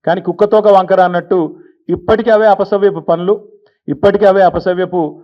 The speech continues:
కార్యక్రమాలు చేస్తూ తెలంగాణ రాష్ట్ర పరువు జాతీయ స్థాయిలో తీసినందుకు వారిని వెంటనే తొలగించాలని చెప్పి మేము డిమాండ్ చేస్తా ఉన్నాం. ఇప్పుడు ప్రస్తుతం మాకు తెలంగాణకు పట్టిన దయ్యం మాత్రం రేవంత్ రెడ్డి.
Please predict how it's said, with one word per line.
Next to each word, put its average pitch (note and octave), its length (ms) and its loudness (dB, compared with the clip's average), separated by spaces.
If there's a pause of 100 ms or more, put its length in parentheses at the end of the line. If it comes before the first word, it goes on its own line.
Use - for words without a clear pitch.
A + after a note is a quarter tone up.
(240)
కార్యక్రమాలు F3+ 520 -2
చేస్తూ E3 280 -2 (580)
తెలంగాణ F#3 400 2 (160)
రాష్ట్ర E3+ 360 0
పరువు E3 240 0 (460)
జాతీయ F#3 380 2 (100)
స్థాయిలో E3+ 400 -2
తీసినందుకు D#3 500 -6 (460)
వారిని C#3+ 280 0
వెంటనే D#3+ 240 -2 (100)
తొలగించాలని D3 500 -2
చెప్పి D3 240 -12
మేము C#3 160 -8 (400)
డిమాండ్ C#3 280 -6
చేస్తా A2 280 -10
ఉన్నాం. - 160 -20 (720)
ఇప్పుడు D#3 300 -4
ప్రస్తుతం C#3+ 340 -2 (140)
మాకు D3+ 240 0 (180)
తెలంగాణకు E3 480 0
పట్టిన D3 200 -4 (100)
దయ్యం D#3 280 0
మాత్రం E3 300 -4
రేవంత్ C3+ 300 0
రెడ్డి. G#2 200 -10